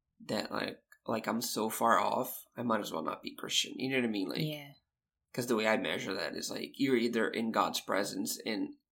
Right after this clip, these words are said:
Speaker 1: you give a hundred percent or you don't, 'cause ninety-nine percent is the same as, like, zero
Speaker 2: Yeah.
Speaker 1: to me. You know what I mean? Like,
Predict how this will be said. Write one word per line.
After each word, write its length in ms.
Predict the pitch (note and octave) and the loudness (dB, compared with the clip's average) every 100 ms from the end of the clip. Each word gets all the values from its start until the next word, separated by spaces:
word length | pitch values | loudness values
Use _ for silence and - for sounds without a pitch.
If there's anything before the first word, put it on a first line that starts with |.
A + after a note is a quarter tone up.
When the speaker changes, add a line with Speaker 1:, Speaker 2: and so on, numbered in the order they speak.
| _ _ _ _ _ _ _ _ | _ _ _ _ _ _ _ _
Speaker 1:
you 280 | - B2+ A#2+ | -4 0 2
give 220 | A2+ A2+ | 4 4
a 100 | A2+ | 2
hundred 240 | - G#2 - | -2 -6 -4
percent 480 | A#2+ A#2 G2+ C3+ - _ | -2 0 2 0 -2 _
or 160 | - A#2+ | 2 4
you 180 | G2 F#2+ | 4 4
don't, 420 | G2 C2 - - - | 4 4 -2 -10 -6
'cause 180 | C3 - | -4 2
ninety-nine 520 | A2+ G#2+ A#2 G2 E2+ | 4 4 4 0 -2
percent 460 | G2 - G#2 - - _ - | -2 -2 -2 -6 -10 _ -8
is 160 | B2 | -6
the 80 | - | -4
same 320 | - G#2+ - | -4 -4 -6
as, 100 | - | -6
like, 180 | - - | -8 -4
zero 500 | - - - - - _ _ | -4 -4 -6 -10 -16 _ _
Speaker 2:
Yeah. 240 | E3 D#3 | -8 -6
Speaker 1:
to 100 | D3+ A#2 | -2 -2
me. 180 | - - | -2 2
You 140 | C#3+ | 6
know 60 | C#3 | 6
what 60 | |
I 20 | A2+ | 6
mean? 160 | F#2+ | 2
Like, 280 | F2 - - | 0 -4 -14